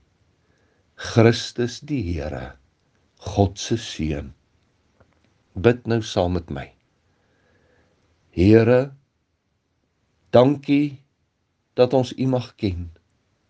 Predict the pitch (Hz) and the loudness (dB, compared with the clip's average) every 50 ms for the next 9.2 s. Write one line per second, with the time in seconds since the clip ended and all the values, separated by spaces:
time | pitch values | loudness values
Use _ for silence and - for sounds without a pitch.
0 | _ _ _ _ _ _ _ _ _ _ _ _ _ _ _ _ _ _ _ _ | _ _ _ _ _ _ _ _ _ _ _ _ _ _ _ _ _ _ _ _
1 | _ _ _ _ _ _ _ _ _ - 107 110 117 120 117 - 127 131 131 123 | _ _ _ _ _ _ _ _ _ 0 2 4 4 2 2 0 -2 -2 -2 -2
2 | - - 131 127 - - 120 - - 147 139 120 95 85 82 82 85 85 82 87 | -4 -6 -6 -6 -4 -6 -6 -6 -4 -6 -4 -4 -2 -2 -2 -2 -2 -2 -2 -2
3 | 85 80 80 - _ _ _ _ _ _ _ _ _ _ _ _ _ _ _ _ | -4 -4 -6 -10 _ _ _ _ _ _ _ _ _ _ _ _ _ _ _ _
4 | - 92 92 - 107 92 85 80 90 95 110 113 107 117 110 - - 113 - - | -8 -8 -2 0 0 2 2 4 4 4 4 4 2 0 -2 -4 -6 -6 -6 -6
5 | - 127 127 - - - - - 82 82 80 78 67 58 - _ _ _ _ _ | -8 -10 -10 -10 -12 -14 -10 -8 -8 -6 -6 -8 -10 -14 -20 _ _ _ _ _
6 | _ _ _ _ _ _ _ _ _ _ _ _ _ _ _ _ _ _ _ _ | _ _ _ _ _ _ _ _ _ _ _ _ _ _ _ _ _ _ _ _
7 | _ _ _ _ - 131 131 110 - 131 123 123 - - - 120 - - 117 107 | _ _ _ _ 6 6 6 6 4 2 2 0 -2 -8 -8 -6 -4 -2 0 2
8 | 110 107 110 117 120 113 117 110 - - - 123 120 117 110 101 98 110 123 127 | 4 4 4 4 4 2 -2 -4 -6 -10 -8 -6 -6 -4 -4 -4 -4 -4 -6 -6
9 | 131 - 110 95 | -6 -6 -6 -6